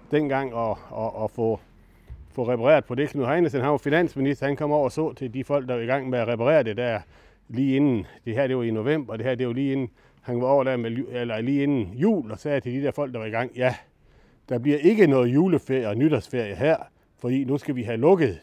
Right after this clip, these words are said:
diget, så vi kan passe på vandøboerne." Det var pænt gjort, Heinesen. Sådan, så når han nu snakkede om, at vi er, vi var ude på, på fallittens rand hele tiden, men det her, det fandt han altså penge til. Det er vi da glade for.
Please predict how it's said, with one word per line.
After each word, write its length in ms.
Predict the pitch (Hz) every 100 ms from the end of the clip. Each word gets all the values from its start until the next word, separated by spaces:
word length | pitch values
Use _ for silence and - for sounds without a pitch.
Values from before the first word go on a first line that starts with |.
| -
diget, 300 | 151 185 131
så 120 | 127
vi 100 | 113
kan 140 | 135
passe 240 | - 120 -
på 240 | 135 127 127
vandøboerne." 580 | 113 120 98 98 90 87 _ _ _ _ _
Det 100 | 131
var 60 | 165
pænt 240 | 170 143
gjort, 180 | 139 110
Heinesen. 420 | 123 139 - 92 _ _ _ _
Sådan, 320 | - 123 107
så 380 | 95 117 110 101
når 120 | 120 131
han 80 |
nu 260 | 143 156 127 - _ _ _
snakkede 400 | _ 143 160 143
om, 120 | 143 131
at 160 | 110
vi 120 | 123
er, 220 | 120 107 101 - _ _ _ _ _
vi 140 | 123 120
var 240 | 123 131
ude 220 | 127 147
på, 280 | - 113 104 - 156 -
på 100 | 135
fallittens 420 | - 139 156 127
rand 240 | 131 156 147
hele 220 | 143 135
tiden, 360 | 156 170 110 - _ _ _
men 280 | 131 135 113
det 100 | 175
her, 100 | 185
det 120 | 175
fandt 180 | 170 160
han 100 | 151
altså 200 | 127 123
penge 240 | 113 170 123
til. 140 | 95
Det 80 | 151
er 40 |
vi 80 | 147
da 80 | 98
glade 260 | 117 202
for. 220 | 117 113